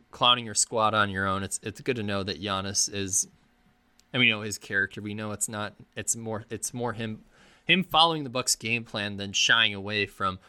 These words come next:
from a challenge. But it's good to know that Giannis is still willing to step up to the plate, even though, uh, even though he's utilized less in on,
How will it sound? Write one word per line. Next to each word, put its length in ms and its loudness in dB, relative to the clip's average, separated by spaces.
from 180 -10
a 80 -6
challenge. 720 0
But 200 -16
it's 100 -14
good 200 2
to 100 6
know 180 4
that 180 0
Giannis 480 4
is 220 -4
still 360 6
willing 260 -4
to 80 -6
step 300 -4
up 140 -10
to 120 -10
the 60 -12
plate, 420 -12
even 240 -14
though, 300 -12
uh, 240 -10
even 300 -6
though 240 -6
he's 380 -4
utilized 640 6
less 580 4
in 180 -6
on, 300 -4